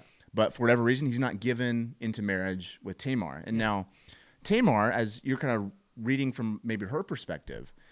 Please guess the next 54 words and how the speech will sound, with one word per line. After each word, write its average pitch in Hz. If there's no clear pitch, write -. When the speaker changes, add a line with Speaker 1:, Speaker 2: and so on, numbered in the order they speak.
Speaker 1:
she's 170
basically 156
been, 107
you 110
know, 98
kind 117
of 90
mistreated 107
through 120
this 101
whole 98
time, 87
kind 131
of 127
Speaker 2:
Yeah. 120
Speaker 1:
been 101
used 104
as 92
more 120
or -
less 101
kind 110
of 87
property 104
and 90
kind 107
of 92
for 104
her 107
as, 117
as, 113
like, 95
I 123
guess, 120
like, 98
a 90
sexual, 98
you 104
know, 82
pleasure 95
as 101
far 98
as 95
from 104
these 95
other 92
brothers 85
Speaker 2:
Yeah. -
Speaker 1:
at 92
this 95
point 90
in 65
the 80
story. 76